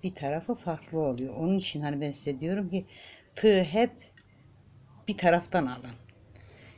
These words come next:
Yani bu püskülleri şöyle şuradan başlıyorsanız şuradan başlayın. Hepsini buradan başlayın. Tığı buradan takın. Oradan çıkarın. Şimdi bir tarafı farklı, bir tarafı farklı duruyor. Bakın.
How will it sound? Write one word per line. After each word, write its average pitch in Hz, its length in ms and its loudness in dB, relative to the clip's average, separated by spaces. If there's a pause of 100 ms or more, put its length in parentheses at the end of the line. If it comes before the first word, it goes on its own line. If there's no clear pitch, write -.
(120)
Yani 180 300 2 (420)
bu 190 200 -2
püskülleri 175 880 0 (480)
şöyle 165 300 0
şuradan 180 540 2
başlıyorsanız 180 760 -2
şuradan 165 440 -2
başlayın. 139 360 -4 (100)
Hepsini 202 380 -2
buradan 139 300 -2
başlayın. 131 420 -2
Tığı 185 280 2
buradan 160 420 -2 (140)
takın. 117 300 -10 (400)
Oradan 143 300 -2
çıkarın. 123 340 -8 (540)
Şimdi 175 320 -2
bir 214 120 0
tarafı 151 380 0
farklı, 202 380 -2
bir - 80 -16
tarafı 185 300 -2
farklı 165 400 -4
duruyor. 123 280 -8
Bakın. 190 300 -4